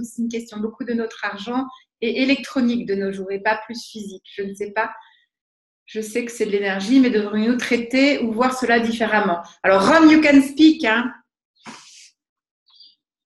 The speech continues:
Where are you ? <laughs> Donc, effectivement, euh, qu'est-ce que l'argent ?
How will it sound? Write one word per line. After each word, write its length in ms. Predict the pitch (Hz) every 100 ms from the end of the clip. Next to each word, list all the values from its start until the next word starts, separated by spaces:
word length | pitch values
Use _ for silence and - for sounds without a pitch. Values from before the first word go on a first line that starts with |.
| _ -
Where 220 | 226 247 247
are 120 | 226
you ? 400 | 254 262 151 - -
<laughs> 580 | 269 - 226 - 208 - - - _ _ _ - - - - - -
Donc, 320 | - 269 269 - - -
effectivement, 840 | 285 311 302 - 285 302 359 381 392 247
euh, 240 | 240 240 -
qu'est-ce 280 | 330 330 -
que 120 | 294
l'argent ? 640 | 269 254 233 254 320 -